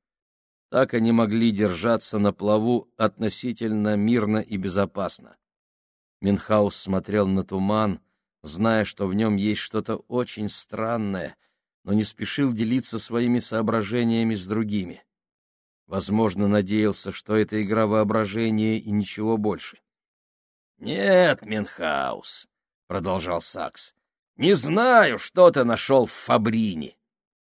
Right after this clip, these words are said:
То, что заставляет тебя сосаться с ним ночи напролет, для меня загадка. У него ж член с карандашный огрызок, а сам он тупее коробки сухого крысиного дерьма.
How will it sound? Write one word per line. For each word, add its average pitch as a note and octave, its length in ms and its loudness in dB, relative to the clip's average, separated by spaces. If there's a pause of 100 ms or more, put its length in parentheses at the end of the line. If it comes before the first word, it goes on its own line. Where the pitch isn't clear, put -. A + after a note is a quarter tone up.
(680)
То, F#3+ 220 6
что - 260 -2
заставляет C#3+ 1000 0
тебя C#3 360 0
сосаться C3 800 -2
с - 140 -10
ним B2+ 320 2
ночи C#3 320 0
напролет, B2 880 0
для B2 260 -2
меня B2 320 2
загадка. F#2+ 800 -4 (720)
У B2+ 80 -4
него G#3+ 380 8
ж - 280 -6
член A3 600 0
с - 100 -12
карандашный F3 840 4
огрызок, E3 640 0 (340)
а C#3+ 140 0
сам G3+ 320 8
он D#3+ 120 8
тупее F3+ 460 2
коробки F3 560 6
сухого E3 600 6
крысиного F3 760 6
дерьма. C3 680 2